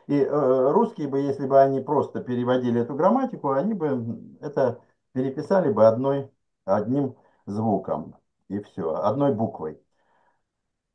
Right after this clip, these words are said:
Вот, то есть таким образом появляется алфавит, а вот алфавит, э, сделал,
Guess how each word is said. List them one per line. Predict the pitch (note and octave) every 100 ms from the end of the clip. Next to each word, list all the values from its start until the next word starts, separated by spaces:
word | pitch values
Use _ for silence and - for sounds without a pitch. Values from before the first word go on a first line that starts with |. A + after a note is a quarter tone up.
| -
Вот, | - C#3+ -
то | C#3+
есть | -
таким | D#3+ - F#3
образом | F#3 C3+ B2+ B2 -
появляется | D#3 D#3 D#3 C3 A#2 - B2
алфавит, | B2+ - F#3 C4 B3+
а | D3
вот | C#3 D3+
алфавит, | C#3+ - E3 G#3+ C#4+ C#4 - _ _ _ F#3 A#3
э, | A2 A2+ A#2+ A#2 A#2 A2
сделал, | A#2+ F#3 G3 F#3+ F3+ F3+